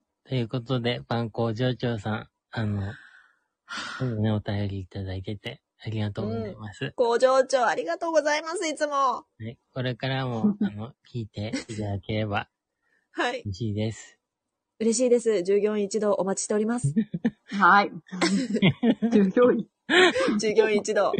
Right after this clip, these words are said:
Speaker 2: いつもありがとうございますと。
Speaker 1: はい。
Speaker 2: はい。
Speaker 1: そして、最後なんですけど、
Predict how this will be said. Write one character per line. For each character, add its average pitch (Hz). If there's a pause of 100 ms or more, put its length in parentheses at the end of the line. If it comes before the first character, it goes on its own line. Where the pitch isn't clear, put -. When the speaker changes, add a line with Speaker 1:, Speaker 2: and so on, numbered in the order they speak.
Speaker 2:
い 220
つ 247
も -
あ -
り -
が 403
と -
う -
ご 262
ざ -
い -
ま -
す -
と。 - (380)
Speaker 1:
は 117
い。 110 (600)
Speaker 2:
は 202
い。 - (600)
Speaker 1:
そ 143
し -
て、 156
最 160
後 135
な 120
ん 110
で 95
す -
け 117
ど、 113